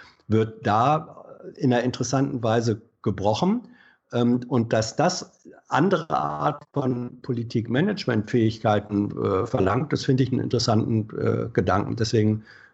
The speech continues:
ähm, de-, der mir vorher so auch nicht klar gewesen war. Vielleicht bin ich dann auch, äh, da ein bisschen doof.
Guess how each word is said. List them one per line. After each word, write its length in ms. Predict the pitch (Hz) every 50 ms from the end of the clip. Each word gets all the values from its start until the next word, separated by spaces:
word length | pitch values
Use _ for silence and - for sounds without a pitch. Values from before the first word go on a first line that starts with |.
| - -
ähm, 320 | 113 107 104 104 107 107 - -
de-, 120 | 117 107 95 -
der 140 | - 123 113
mir 100 | 113 113
vorher 680 | 113 - - 123 123 127 127 120 120 117 110 113 -
so 180 | - 110 110 98
auch 200 | - 117 107 104
nicht 200 | 107 92 95 -
klar 220 | - 123 120 135
gewesen 440 | 143 147 143 139 135 139 135 135 131
war. 220 | 131 127 131 131 127
Vielleicht 320 | 127 - 95 95 95 -
bin 180 | - 101 - -
ich 120 | 151 -
dann 200 | - 139 131 135
auch, 540 | 139 131 - - - - - - - 139 139
äh, 60 | 131
da 100 | 127 120
ein 80 | 117 113
bisschen 320 | 120 113 - 113 104 104
doof. 280 | 110 117 117 117 117